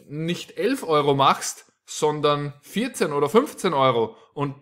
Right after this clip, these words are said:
das kann Leben verändern. Also das ist extrem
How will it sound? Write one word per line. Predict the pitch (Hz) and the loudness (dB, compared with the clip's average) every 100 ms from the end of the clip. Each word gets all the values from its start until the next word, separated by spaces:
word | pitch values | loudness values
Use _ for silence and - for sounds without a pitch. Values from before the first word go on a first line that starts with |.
| _ | _
das | 165 175 - - | -4 -4 -6 -14
kann | - 165 165 170 165 | -2 2 2 -2 -4
Leben | 160 208 147 | -4 -4 -4
verändern. | 131 127 127 | -6 -4 -4
Also | 123 127 | -4 -6
das | 127 151 - | -8 -10 -10
ist | - 170 - - | -10 -10 -10 -12
extrem | 135 - - 139 156 175 | -12 -12 -10 -8 -6 -6